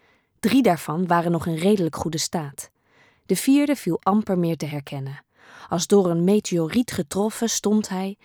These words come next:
enkel nog staart, op zijn sokkel. De mozaïekdolfijnen in het bad zelf, zo'n twintig stuks, moesten ooit hemelsblauw geweest zijn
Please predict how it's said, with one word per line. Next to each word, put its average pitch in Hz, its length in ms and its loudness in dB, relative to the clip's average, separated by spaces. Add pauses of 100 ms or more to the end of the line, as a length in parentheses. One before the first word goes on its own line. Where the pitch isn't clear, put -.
(220)
enkel 247 440 2
nog 208 220 0
staart, 180 600 -4 (280)
op - 160 -4
zijn 190 160 -2
sokkel. 151 460 -8 (2000)
De 196 140 2
mozaïekdolfijnen 175 1040 2
in 156 100 -2
het 156 140 -6
bad 190 260 -2
zelf, 208 600 -4 (100)
zo'n 170 240 -2
twintig 165 380 -2
stuks, - 460 -6 (260)
moesten 202 400 4
ooit 165 220 -4
hemelsblauw 190 640 2
geweest 147 420 -6
zijn 151 320 -8